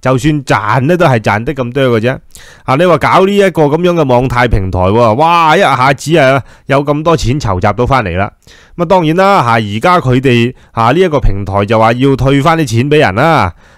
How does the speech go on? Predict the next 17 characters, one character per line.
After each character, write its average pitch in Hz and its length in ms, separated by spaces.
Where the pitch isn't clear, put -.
咁 233 160
究 175 240
竟 151 160
為 190 140
嗰 165 120
九 143 200
啊 165 100
八 139 200
億 185 160
人 117 140
民 101 220
幣 120 160
去 127 220
咗 156 80
邊 180 200
度 127 200
呢？ 180 120